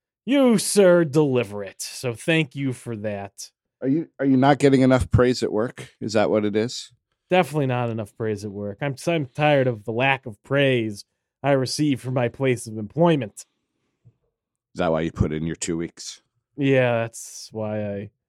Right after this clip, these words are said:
Speaker 1: dreamt about doing that.
Speaker 2: Would you actually get to put in two weeks? Like, everyone says I put in my two weeks notice, but I think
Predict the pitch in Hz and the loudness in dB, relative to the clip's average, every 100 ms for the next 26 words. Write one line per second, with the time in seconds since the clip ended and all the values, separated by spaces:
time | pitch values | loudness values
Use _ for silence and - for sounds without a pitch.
0 | _ _ _ _ _ 120 110 131 110 101 | _ _ _ _ _ -8 -6 -6 -6 -6
1 | 95 101 98 98 98 113 _ - 107 _ | -8 -10 -12 -12 -14 -16 _ -20 -20 _
2 | _ _ _ _ _ _ _ _ _ _ | _ _ _ _ _ _ _ _ _ _
3 | _ _ - - 120 120 127 135 - 135 | _ _ -20 2 4 8 6 6 4 0
4 | 104 110 110 - 95 98 95 - 95 85 | 2 -2 2 2 2 -2 -2 -4 -4 -2
5 | 90 - - 92 - _ - - _ 131 | -4 -6 -6 -6 -6 _ -20 -20 _ 2
6 | 147 185 143 - 127 95 - 101 95 87 | 8 8 8 4 2 0 4 4 4 -2
7 | 82 - 95 85 - 95 92 67 - - | -4 -4 -4 -4 -6 -4 -2 -2 -6 -4
8 | 85 82 151 151 - | -4 0 -2 -2 -8